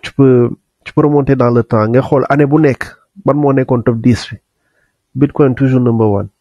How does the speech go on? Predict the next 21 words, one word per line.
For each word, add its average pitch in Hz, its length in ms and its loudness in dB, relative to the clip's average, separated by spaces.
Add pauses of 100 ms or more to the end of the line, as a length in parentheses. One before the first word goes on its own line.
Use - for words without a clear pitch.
(140)
mais 127 200 0
tout 151 180 2
le 156 80 0
temps, 143 300 0 (400)
classement 135 440 -2
bi 117 120 -6
stop - 320 -6
day 113 140 0
changer. 104 420 -4 (240)
Crypto-monnaie 139 480 0
yooyu 123 180 2
yëpp 127 120 -4
di 135 80 -10
si 147 100 -4
bëri 120 200 2
dee 113 160 2
nañ 107 240 -4
instant - 300 -6
bi - 140 -12
nii. 101 200 -12 (1160)
Donc, 120 340 -2